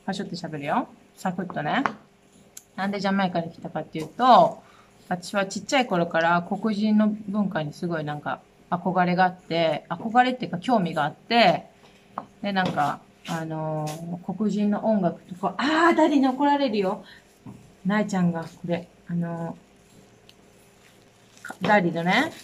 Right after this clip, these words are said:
ガンジャスペーパーを全部出しちゃった。ダメよ。はい。それで、ジャマイカはね、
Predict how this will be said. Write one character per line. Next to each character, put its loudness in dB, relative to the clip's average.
ガ 0
ン 0
ジ -4
ャ -8
ス -14
ペ -14
ー -6
パ -10
ー -6
を -6
全 -4
部 -4
出 -6
し -10
ち -12
ゃ -16
っ -18
た。 -6
ダ -4
メ -2
よ。 -4
は -12
い。 -16
そ -10
れ -6
で、 -4
ジ -8
ャ -4
マ -4
イ -8
カ -10
は -8
ね、 -6